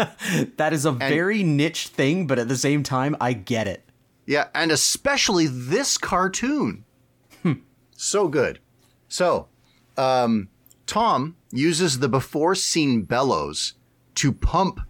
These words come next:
Speaker 2: Jerry up through the holes of the cheese, but he can never quite catch him before the mouse falls back into the cheese wheel. The cat then goes the extra mile and plugs all the remaining holes with corks,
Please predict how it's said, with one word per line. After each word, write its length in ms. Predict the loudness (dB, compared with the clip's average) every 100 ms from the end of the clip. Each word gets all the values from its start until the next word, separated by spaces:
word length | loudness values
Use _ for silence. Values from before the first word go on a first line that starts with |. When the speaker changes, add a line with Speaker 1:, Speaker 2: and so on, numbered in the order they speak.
| -12
Speaker 2:
Jerry 680 | -8 -2 0 2 2 -2 -6 _ _ _ -2
up 180 | -2 0
through 160 | 0
the 100 | 0
holes 380 | 0 2 2 0
of 120 | -2
the 60 | -2
cheese, 580 | -2 0 0 0 -6 -10 _ _ _ -2
but 140 | 0
he 60 | 2
can 320 | 0 0 0
never 560 | 0 0 2 0 0 -2
quite 360 | -2 -2 -2 -4
catch 380 | -2 0 0
him 160 | 0 0
before 520 | -2 0 2 2 0 -8 -4
the 100 | -2
mouse 380 | 0 0 0 -4
falls 360 | -2 0 0 0
back 360 | -2 -2 -2
into 160 | -2 -2
the 120 | -2
cheese 360 | -2 0 0 0
wheel. 320 | -2 -4 -8 _ _ _ _ -20 -20 _ _ _ _ _ -4
The 140 | -2
cat 400 | 0 -2 -2 0
then 160 | 0 0
goes 380 | 2 0 0
the 160 | -4 -4
extra 480 | -2 -2 -2 0 0
mile 500 | 2 2 2 0 -4 _ _ -10
and 260 | -2 -2 -2
plugs 460 | -2 0 0 -2
all 340 | -2 0 2 2
the 120 | 2
remaining 380 | 2 2 0 0
holes 560 | -2 0 2 2 0 -2
with 180 | -4 -2
corks, 560 | -2 -2 -2 -6 -6